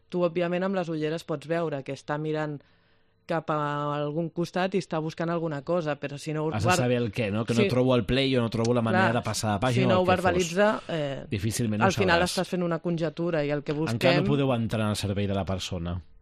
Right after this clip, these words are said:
Speaker 1: No, i, ui, això trigarà
Speaker 2: I,
Speaker 1: molt
Speaker 2: i
Speaker 1: a passar.
Speaker 2: millor que no, que fa mica de por, eh?
Speaker 1: <laughs> I fa una mica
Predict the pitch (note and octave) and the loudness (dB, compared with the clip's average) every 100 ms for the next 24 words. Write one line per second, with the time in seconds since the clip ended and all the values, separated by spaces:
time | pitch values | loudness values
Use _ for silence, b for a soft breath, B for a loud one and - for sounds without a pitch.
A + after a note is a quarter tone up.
0 | - F#3 F3 D3 D3 D3+ E3+ D3+ D3+ D3+ | -2 2 2 2 -2 -4 -2 -2 0 0
1 | C3+ - C3 C3+ C#3 C3+ C3 - - F#3+ | 0 -2 -2 -2 -2 -4 -8 -16 -18 -18
2 | D#3+ - - D#3+ B2 D#3 F3 F3 - - | -18 -20 -4 0 4 4 6 8 8 8
3 | D3 - D#3+ D3+ F3 D#3 D3 - D3+ D3 | 8 8 8 8 6 4 8 10 10 8
4 | D3 C#3 B2 D#3 G#3+ F#3 G3 F#3 F3 | 6 8 8 6 6 6 8 6 4